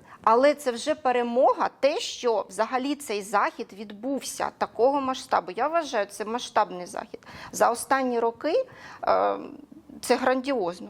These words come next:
просто. Я отримала, я вам кажу: ви отримували кайф, коли грали, а я отримувала кайф, коли я сиділа, е, в залі, да, підтримувала команду, а потім ще й переглядала це в записі. Ну, це дуже класно, це дуже круто, мені дуже сподобалось.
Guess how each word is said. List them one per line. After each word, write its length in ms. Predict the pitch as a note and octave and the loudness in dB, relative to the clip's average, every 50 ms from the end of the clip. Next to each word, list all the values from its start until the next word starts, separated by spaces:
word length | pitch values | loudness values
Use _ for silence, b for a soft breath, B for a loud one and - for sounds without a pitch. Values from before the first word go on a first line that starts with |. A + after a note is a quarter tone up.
| G#3+ _ - | -18 _ -18
просто. 260 | A3 G#3 - - A3+ | -18 -8 -4 0 2
Я 160 | A3 C4+ D#4 | 4 4 4
отримала, 560 | F#4 G4+ G4+ - C4+ C4 A3+ G#3 F#3+ F#3+ F#3+ | 2 0 -2 -4 -6 -4 -2 0 2 2 2
я 120 | F#3 G3+ G#3 | 2 0 -2
вам 80 | G#3+ - | -2 -4
кажу: 240 | - B3 A#3+ G#3+ F#3+ F3+ | -4 -4 -2 -2 -4 0
ви 160 | F#3+ C#4 E4+ | 2 4 4
отримували 580 | E4+ D#4+ E4+ D#4 D#4 D4 C#4+ C#4+ C#4+ C#4+ C#4 | 4 2 2 0 0 2 2 2 2 0 0
кайф, 320 | C#4 - D4+ D4 C#4 C#4+ C#4 - B B B B - | 0 2 2 2 2 0 -4 -8 B B B B 0
коли 220 | - C#4 C#4+ D4 C#4 | 2 2 2 2 0
грали, 420 | B3+ D4+ E4+ G#4 D5+ C5 F4+ - - | 0 2 2 2 2 0 -2 -4 -6
а 80 | - | -8
я 180 | A#3 A#3+ D4 E4 | -6 -6 -4 -6
отримувала 580 | G#4+ A4+ - - E4 D4+ D4+ C#4 C4 B3+ A#3+ A#3 | -6 -6 -8 -10 -10 -8 -6 -6 -4 -4 -4 -4
кайф, 200 | A#3+ - G#3+ A3 - | -4 -4 -6 -4 -6
коли 200 | - A3 A3+ B3 B3+ | -6 -4 -2 -2 0
я 140 | C4 C4+ | 0 0
сиділа, 480 | C4 C4 - - A#3 C4 C4+ B3+ A#3+ A3+ B B B B B B B B | -2 -4 -10 -8 -4 0 2 2 2 2 B B B B B B B B
е, 220 | - G#3+ A3 A3 A3 | 2 2 4 4 2
в 80 | G#3 | 0
залі, 520 | A3 G#3+ C4 D4 F4 C5+ C5 F#4 B3+ G#3+ - - | -2 -2 -2 0 0 0 0 0 -2 -2 0 2
да, 120 | B3+ D#4 | 2 0
підтримувала 640 | D#4+ - B3 - - B3 B3+ B3 A#3 G#3+ G#3+ G#3+ G#3+ | 0 -2 -12 -14 -12 -8 -6 -4 -2 -2 -2 -2 -2
команду, 460 | - - G#3 G#3+ G#3 G3 G3+ F#3+ G#3+ | -4 -8 -6 -2 -2 -2 -2 -2 -4
а 40 | G#3 | -6
потім 340 | - E4 E4+ - D#4+ D4+ D4 | -4 -6 -6 -6 -6 -6 -6
ще 260 | - - - D4 C#4+ | -6 -6 -6 -6 -6
й 40 | C4+ | -4
переглядала 840 | C#4+ C4 C4 C#4 C4+ B3 C4 B3+ C4+ B3+ B3+ C4+ C4 B3 G#3+ G#3 | -2 -2 0 0 -2 -2 -2 -2 0 2 2 2 2 2 2 0
це 200 | - - - - | -2 -4 -8 -10
в 20 | F#3+ | -8
записі. 440 | F#3 F#3 G3 F3+ - - - - - G#3 | -4 -2 -2 -2 -4 -6 -14 -14 -12 -10
Ну, 80 | G#3+ | -10
це 160 | A3 - C4 B3+ | -8 -6 -6 -6
дуже 320 | A3+ A#3+ A#3+ A3+ B3 A#3 | -4 -4 -4 -2 -2 -4
класно, 460 | A#3 - A#3+ - D#4 D4+ - - G3+ G3 | -2 0 0 0 0 0 -2 -6 -10 -10
це 120 | - G#3+ | -12 -10
дуже 280 | G#3 G#3+ A3+ G#3+ G#3+ G#3 | -8 -6 -6 -4 -6 -6
круто, 340 | - B3+ C4+ C#4+ C4+ G#3+ | -4 -4 -4 -4 -4 -6
мені 240 | G3 G3+ G#3+ A3+ A3+ | -6 -6 -4 -4 -4
дуже 260 | F#3+ G3+ F#3+ F#3+ - | -4 -4 -4 -4 -4
сподобалось. 800 | - - - - - A3 B3 B3 A#3 - - C4+ C4+ - - - | -6 -6 -6 -6 -4 -4 -2 -2 -2 -2 -4 -4 -8 -12 -16 -20